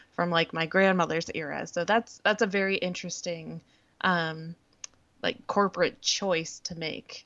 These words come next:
to kind of, uh, kind of nod to that continuity and that passing of,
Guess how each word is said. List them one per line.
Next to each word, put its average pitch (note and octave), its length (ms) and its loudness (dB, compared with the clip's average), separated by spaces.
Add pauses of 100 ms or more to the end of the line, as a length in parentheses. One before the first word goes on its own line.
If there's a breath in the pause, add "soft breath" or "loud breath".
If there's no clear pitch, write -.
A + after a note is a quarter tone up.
(100)
to F#3+ 100 -4
kind F#3 220 -4
of, - 200 -4 (480 soft breath)
uh, D#3+ 340 2 (800)
kind G3+ 160 2
of G3 80 6
nod F#3 480 6
to F#3 100 -8
that E3 220 -4
continuity E3+ 640 -4
and E3 160 -4
that D#3 200 0
passing E3+ 480 0
of, D#3 200 -12